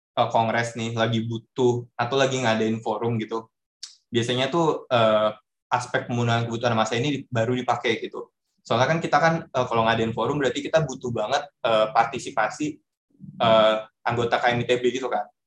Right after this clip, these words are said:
untuk ngasih aspirasi, menyatakan pendapat segala macam, biar Kongres sendiri,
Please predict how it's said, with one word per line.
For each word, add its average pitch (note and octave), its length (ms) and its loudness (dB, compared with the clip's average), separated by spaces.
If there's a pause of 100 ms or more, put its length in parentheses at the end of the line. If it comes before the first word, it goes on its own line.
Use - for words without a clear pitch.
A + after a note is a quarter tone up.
untuk A#2 320 -6
ngasih A2+ 320 -8
aspirasi, A#2+ 760 -4 (280)
menyatakan A2 400 -2
pendapat A2 320 -2
segala G#2+ 320 0
macam, C3+ 240 -4
biar A#2+ 320 0
Kongres A#2+ 320 0
sendiri, A2 480 -4